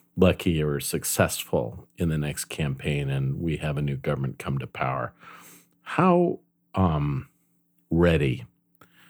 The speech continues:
do you think the world is gonna be to accept a new American style of leadership that has some new elements, but also kind of is more in line with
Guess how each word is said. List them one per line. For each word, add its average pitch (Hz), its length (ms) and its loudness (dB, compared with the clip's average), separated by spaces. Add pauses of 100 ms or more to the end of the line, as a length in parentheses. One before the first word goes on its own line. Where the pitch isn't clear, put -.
(320)
do 101 80 8
you 92 40 8
think 90 300 2
the 82 100 2
world 76 420 2
is 69 140 -4
gonna 85 240 0
be 69 220 -2
to - 200 -6
accept - 680 -4 (180)
a 76 140 0
new 71 460 0 (580)
American 78 600 0
style 71 540 -2
of 67 120 -4
leadership - 600 -2
that 80 200 2 (100)
has 87 260 2
some 90 200 0
new 78 160 4
elements, 92 480 2
but - 140 0
also 78 440 0
kind 73 260 -2
of 67 120 -2
is 67 220 -2 (420)
more 82 280 4
in 71 100 2
line 71 320 0
with 67 140 -6